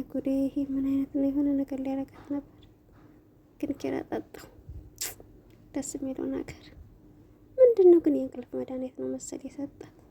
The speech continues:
እዚህ ምንድን ነው ግን? ምን አይነት የሆነ የተረገመ ልጅ ነው? ሲያስጠላ የእውነት። አቤት፣ አቤት፣ አቤት።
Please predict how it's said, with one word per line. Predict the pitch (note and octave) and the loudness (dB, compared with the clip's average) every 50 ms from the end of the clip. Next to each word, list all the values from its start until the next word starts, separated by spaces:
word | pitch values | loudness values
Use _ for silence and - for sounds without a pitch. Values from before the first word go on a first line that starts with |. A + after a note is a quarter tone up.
| - - - - - - - - - - | -20 -20 -20 -20 -20 -20 -20 -20 -16 -16
እዚህ | - - - - - D4 C#4+ - | -16 -16 -8 -2 0 0 0 -2
ምንድን | - C4 B3 - - - C4 | -4 -10 -10 -10 -12 -10 -8
ነው | C4 C4 C4 | -8 -6 -8
ግን? | - - - - - - - - - - - - - - - - - - - - F#4+ | -8 -12 -18 -20 -20 -20 -20 -20 -20 -20 -20 -20 -20 -20 -20 -20 -20 -10 0 4 8
ምን | F4 F4 F4 E4+ D#4+ D#4 | 8 8 8 6 6 6
አይነት | D#4 D4+ D4+ D4+ D4+ D4+ D4+ - | 4 2 2 2 2 2 0 0
የሆነ | - D4+ D4+ D4+ | -2 -2 0 0
የተረገመ | D4 D4 - D4 C#4+ C#4+ - - - D4+ D4+ - - | 0 -2 -2 -4 -6 -8 -8 -8 -8 -4 -4 -4 -4
ልጅ | - - - D3+ | -4 -6 -6 -8
ነው? | - - - - - - - _ _ - - - - - - - - - | -8 -10 -14 -20 -20 -20 -20 _ _ -20 -20 -20 -20 -20 -20 -20 -20 -20
ሲያስጠላ | - - - C4 B3+ - - - - - - C4+ C4 C4 - C#4+ C#4+ D#4 - - - - - - - - - - - - - - - - - - - - - - - - - - - - - - | -20 -16 -16 -16 -16 -16 -18 -20 -20 -16 -12 -10 -10 -10 -8 -8 -8 -8 -8 -12 -20 -20 -20 -20 -20 -20 -20 -20 -20 -20 -20 -20 -20 -20 -20 -20 -20 -20 -20 -20 -20 -20 -20 -20 -20 -16 -8 -6
የእውነት። | C#4+ C4+ - C4+ D4+ D#4+ D#4+ - - - - - - - - - - - - - - - - - - - - - - - - - - - - - - - - - - - - - - - - - - - D4 D4 | -4 -2 0 2 2 2 2 0 -4 -20 -20 -20 -20 -20 -20 -20 -20 -20 -20 -20 -20 -20 -20 -20 -20 -20 -20 -20 -20 -20 -20 -20 -20 -20 -20 -20 -20 -20 -20 -20 -20 -20 -18 -18 -16 -16 -16 -10 -4 -2 0 2
አቤት፣ | D4 C#4+ D4 D4 C#4+ D4+ - C#4+ | 2 2 2 2 0 0 -2 -2
አቤት፣ | C#4+ D4 C#4 C#4+ - | -2 0 -2 -2 -2
አቤት። | C#4+ C#4 C#4 C#4+ D4 - | -4 -4 -4 -6 -6 -8